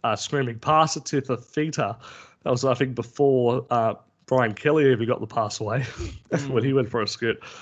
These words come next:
Speaker 1: was just like, "Seriously, you gotta find Fafita, right?" No one stops Fafita rampaging down the field on a, s-, off the back fence or sixty meter lead in, or ten meters to go over the try line to
Speaker 2: Yeah.
Speaker 1: win the game. No one's gonna stop David Fafita there. Unfortunately, they couldn't get it to him.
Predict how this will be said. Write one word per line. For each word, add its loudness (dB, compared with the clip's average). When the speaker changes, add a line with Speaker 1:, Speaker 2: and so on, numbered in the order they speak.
Speaker 1:
was -4
just 0
like, 2
"Seriously, -4
you -2
gotta 2
find -2
Fafita, -8
right?" -6
No 0
one 0
stops -6
Fafita -4
rampaging -2
down 0
the -6
field 0
on 0
a, -2
s-, -10
off -4
the -2
back 0
fence -2
or -8
sixty -10
meter -2
lead -2
in, -2
or -4
ten -4
meters 0
to -6
go 0
over 0
the -6
try -2
line 0
to -14
Speaker 2:
Yeah. 0
Speaker 1:
win 4
the 4
game. 2
No 4
one's 4
gonna 0
stop -4
David -2
Fafita -4
there. 2
Unfortunately, 2
they 4
couldn't -2
get 2
it -4
to -4
him. 0